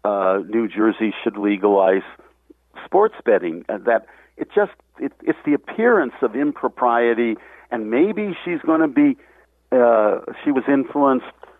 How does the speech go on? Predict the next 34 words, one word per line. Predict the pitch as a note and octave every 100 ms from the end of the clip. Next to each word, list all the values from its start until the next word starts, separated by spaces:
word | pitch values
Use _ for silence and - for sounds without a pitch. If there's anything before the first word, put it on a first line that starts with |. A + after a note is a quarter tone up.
| _ -
you | C#3+
know, | C#3
by | B2 A#2
the | G#2+ A2
fact | C3+ A#2+ -
that, | A#2 - _ _ _ -
uh, | G#2 G#2
Trump | - C3 A2+ G#2
used | A2+ -
to | A#2
own | A2+ G#2
casinos | - G#2+ F3+ G3 F#3+ D3+
in | D#3+ D#3
New | D3
Jersey. | B2+ C#3 B2+ A2 - - -
He | B2
owned | G#2 G#2+ F#2+
a | -
sports | - B2+ D3+ - - -
team, | C#3+ C#3 C3 A#2+
and, | G2+ - - - -
you | F3+ G#3+
know, | F#3+ C#4+ -
so, | G#3
I | G#3+
mean, | A3
they're, | G#3+ G#3+ F#3+ - -
you | A#3+
know, | F3+ D#3+ D3+
they're, | E3 D#3 D#3+
the, | E3+ E3+ - _ -
the | D#3+ - D#3+ _
judges | D#3+ C4+ F#3+ F#3+
are | D#3+